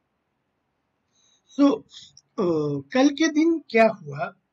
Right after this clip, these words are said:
कल के दिन ज-, मार्स-, मार्केट आपका एटी थ्री ट्वेंटी सेवन ट्वेंटी एट में open हुआ, फिर थोड़ा सा time के लिए थर्टी टू थर्टी थ्री तक consolidate कर रहा था। Suddenly एक huge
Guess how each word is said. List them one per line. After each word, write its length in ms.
कल 180
के 220
दिन 440
ज-, 220
मार्स-, 680
मार्केट 440
आपका 340
एटी 1000
थ्री 160
ट्वेंटी 480
सेवन 240
ट्वेंटी 300
एट 80
में 120
open 340
हुआ, 320
फिर 260
थोड़ा 160
सा 140
time 220
के 140
लिए 160
थर्टी 240
टू 140
थर्टी 280
थ्री 180
तक 180
consolidate 680
कर 80
रहा 200
था। 140
Suddenly 640
एक 240
huge 680